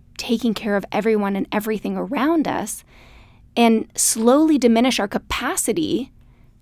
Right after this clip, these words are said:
to do those things well because we're not taking the time to refuel, replenish, restore ourselves along the way. This episode is about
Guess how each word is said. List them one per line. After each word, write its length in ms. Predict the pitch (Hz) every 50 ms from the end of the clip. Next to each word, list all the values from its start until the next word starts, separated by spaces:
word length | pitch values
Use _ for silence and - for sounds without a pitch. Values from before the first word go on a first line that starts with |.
| - - -
to 120 | - 247
do 360 | 202 185 185 240 254 311 349
those 260 | 349 277 247 233 240
things 300 | - 226 208 202 185 -
well 560 | 190 220 285 370 403 311 202 175 190 190 196 - - - - _ _ _ _ -
because 600 | - - - - - - - 240 247 269 262 254
we're 120 | 233 220
not 320 | 208 202 202 220 269 -
taking 320 | - 254 214 - - 208 196
the 80 | 190
time 440 | 190 - - - 196 180 180 185 185 - - - - - -
to 160 | - - 208
refuel, 800 | 202 185 208 233 269 285 - - 214 214 214 208 202 208 208 202 -
replenish, 920 | - 190 214 220 254 254 - - 220 196 196 196 190 190 185 - - - - - - - - - - - -
restore 960 | 226 190 185 - - - - - - 214 247 277 302 262 214 190 185 190 - -
ourselves 960 | - 190 190 190 - - - - - 294 262 160 113 - - - - - - - - - - - - - - - -
along 320 | - 226 208 202 202 196 190
the 80 | 185
way. 320 | 180 180 - - - 220 - - - - - - - -
This 160 | - 240 240
episode 400 | - - 233 247 - - 220 214
is 100 | 214 185
about 400 | 214 180 - 196 202 202 185 -